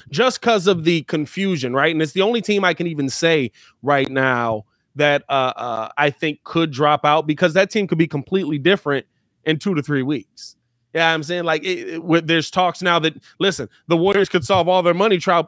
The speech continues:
troubles by shipping a bunch of people over there and bringing Kevin Durant back.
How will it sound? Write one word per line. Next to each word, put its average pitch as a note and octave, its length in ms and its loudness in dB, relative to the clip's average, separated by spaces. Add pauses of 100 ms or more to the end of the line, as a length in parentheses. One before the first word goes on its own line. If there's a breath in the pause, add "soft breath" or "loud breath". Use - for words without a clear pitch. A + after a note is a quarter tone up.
(100)
troubles E3 320 0
by D3+ 140 2
shipping E3+ 300 0
a D3+ 40 -2
bunch D3+ 220 0
of C#3 60 -16
people D#3+ 280 -2
over D#3 160 2
there D#3 100 2
and D3 80 -2
bringing D3+ 240 -2
Kevin D#3+ 260 0
Durant C#3+ 360 -2
back. A2 340 -10